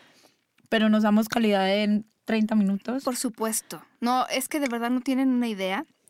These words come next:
Speaker 2: de los testimonios que yo leí. Por ejemplo, bueno, esto se los vamos a repetir muchas veces. Ténganse paciencia. Esto que yo decía de las mamás que amamantan y la oxitocina y la prolactina y entonces les baja la libido.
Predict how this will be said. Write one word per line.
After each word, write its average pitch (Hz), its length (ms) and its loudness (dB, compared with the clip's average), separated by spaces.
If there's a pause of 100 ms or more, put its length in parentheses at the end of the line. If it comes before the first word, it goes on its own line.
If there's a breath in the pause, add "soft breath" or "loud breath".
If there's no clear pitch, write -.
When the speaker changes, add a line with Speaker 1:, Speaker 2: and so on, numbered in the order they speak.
Speaker 2:
de 226 140 -2
los 220 120 -4
testimonios 220 600 -4
que 226 100 -4
yo 202 100 -4
leí. 202 280 -4 (1040 loud breath)
Por 269 100 0
ejemplo, 262 460 -2 (420 loud breath)
bueno, 233 360 -2 (380)
esto 339 500 -2 (120)
se - 140 -6
los 226 100 -2
vamos 247 220 -2
a - 20 -4
repetir 202 340 -8
muchas 202 280 -6
veces. 214 240 -6
Ténganse 311 400 -2
paciencia. 202 640 -8 (320 soft breath)
Esto - 180 -4
que 302 120 -4
yo 226 120 -2
decía 226 340 -4
de 220 80 -4
las 214 180 -4
mamás 202 280 -6
que 233 100 -6
amamantan 208 760 -4
y 208 60 -4
la 185 80 -8
oxitocina 202 880 -6
y 190 60 -8
la 180 100 -8
prolactina 202 720 -4
y 202 60 -4
entonces 220 400 -6
les 214 140 -2
baja 214 220 -6
la 208 120 -4
libido. 202 360 -4